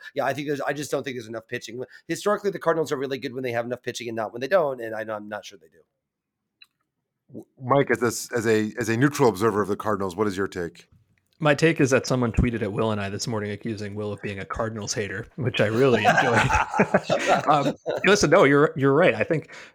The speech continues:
Speaker 3: just judging from what I could see on Cardinals Twitter, people were mostly upset they didn't go out and get Corey Seager or a big middle infield bat, which, like, hey, great.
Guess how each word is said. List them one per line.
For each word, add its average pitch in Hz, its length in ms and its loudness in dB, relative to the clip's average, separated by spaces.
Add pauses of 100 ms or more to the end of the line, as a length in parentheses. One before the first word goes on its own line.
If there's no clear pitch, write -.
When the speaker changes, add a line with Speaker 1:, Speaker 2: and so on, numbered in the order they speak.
(220)
Speaker 3:
just 156 220 -4
judging 175 300 4
from 156 160 -2
what 139 120 2
I 123 80 4
could - 180 -2
see 139 180 0
on 110 160 -2
Cardinals 127 540 -2
Twitter, 139 360 -4
people 123 320 -6
were 120 80 0
mostly 120 360 -4
upset 113 320 -4
they 107 100 -8
didn't 123 180 0
go 117 120 2
out 113 120 2
and 107 80 -6
get 110 200 -8
Corey 117 260 -6
Seager 110 440 -8
or 110 140 -6
a 107 40 -8
big 107 280 -10
middle 110 220 -6
infield 104 400 -10
bat, - 240 -10
which, - 240 -4
like, 135 160 -2
hey, 220 140 -2
great. 165 300 -4